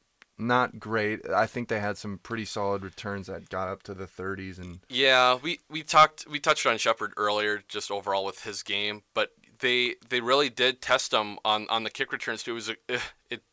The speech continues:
Speaker 2: it sounds kinda, you know, stupid to say, but the special teams coach for the Lions had a really good game plan where they were kicking it to
Speaker 1: Absolutely.
Speaker 2: about the five
Speaker 1: Making
Speaker 2: and
Speaker 1: us return, because you said last night,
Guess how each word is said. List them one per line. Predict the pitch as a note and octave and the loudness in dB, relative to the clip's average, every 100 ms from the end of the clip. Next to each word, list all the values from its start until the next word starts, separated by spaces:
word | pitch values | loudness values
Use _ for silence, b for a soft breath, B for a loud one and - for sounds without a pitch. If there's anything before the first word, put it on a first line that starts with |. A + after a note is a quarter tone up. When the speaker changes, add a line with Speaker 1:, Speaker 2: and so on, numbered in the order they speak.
| _ | _
Speaker 2:
it | A2+ - | -12 -4
sounds | - B2+ B2 - | 2 2 0 2
kinda, | A#2+ G#2+ F#2 | 2 2 -2
you | - G2+ | -8 -8
know, | F2+ E2+ | -6 -6
stupid | - - A#2 G#2 | -8 -10 -10 -8
to | G2+ | -6
say, | - A#2 A2 | -2 0 0
but | - G#2 F#2+ - | 0 0 0 -4
the | G#2+ | -10
special | - - A2 A2 B2 | -8 -2 0 0 -4
teams | - A2+ G#2+ | -4 -8 -6
coach | - G#2 G#2 | -4 -2 -2
for | - | -6
the | G2+ | -6
Lions | F#2+ G2+ G2 - | -2 0 -2 -4
had | F2+ | -6
a | |
really | F2 F2+ F#2+ | -6 -6 -6
good | F#2 F#2 | -8 -6
game | G2 - | -4 -4
plan | - F2+ F2+ | -4 -4 -4
where | F#2 F#2 | -6 -4
they | G2 | -4
were | F#2+ F#2+ | -2 -6
kicking | - G#2+ - G#2+ | -6 -8 -6 -6
it | G2+ | -4
to | - | 2
Speaker 1:
Absolutely. | A#2+ G2+ G#2+ C3+ | 4 4 2 2
Speaker 2:
about | F3 | 2
the | F#3 | 8
five | B2 A2 A2 | 8 8 6
Speaker 1:
Making | C3 C#3 | 2 2
Speaker 2:
and | C#3+ | -2
Speaker 1:
us | C#3+ | -4
return, | C#3 F#3 | -4 -2
because | G3 E3 D#3+ C3+ G2 | -2 0 -2 -2 -6
you | A#2+ E3 | -4 0
said | - E3+ F#3+ | 2 2 2
last | B2 B2+ - | 4 2 2
night, | D3 E3+ - | -2 -2 -4